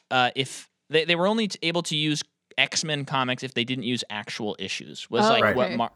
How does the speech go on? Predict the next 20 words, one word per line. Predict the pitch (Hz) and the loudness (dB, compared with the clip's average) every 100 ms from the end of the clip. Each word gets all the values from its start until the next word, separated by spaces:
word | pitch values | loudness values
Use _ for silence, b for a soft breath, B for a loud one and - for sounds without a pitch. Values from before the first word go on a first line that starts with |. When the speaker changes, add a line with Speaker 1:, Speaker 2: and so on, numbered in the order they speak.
| - | -4
Speaker 1:
Marvel | 120 117 123 113 | -2 -2 0 -2
suggested | 110 117 98 95 92 - 76 - b b b b | -2 -4 -4 -4 -6 -8 -12 -16 b b b b
or, | 131 120 - | -2 -2 0
or | 127 | -2
demanded, | 110 110 113 107 90 | 0 0 0 0 -2
I | 90 | -4
guess | 85 87 - | -4 -8 -8
maybe | 92 85 | -8 -8
is | - | -8
a | |
better | 92 87 | -6 -8
word. | 73 76 B B B B - | -8 -14 B B B B 2
Um, | 135 123 117 | 4 4 4
but | 143 147 | 2 4
they | 143 | 0
hired, | - 151 170 165 156 156 b b b _ - | 2 2 4 2 0 -6 b b b _ 0
uh, | 127 117 | 2 2
writer | 127 127 135 127 | 4 4 4 2
Joe | 123 127 | 2 2
Quesada | - 127 123 110 113 131 165 | 2 0 2 2 2 0 -2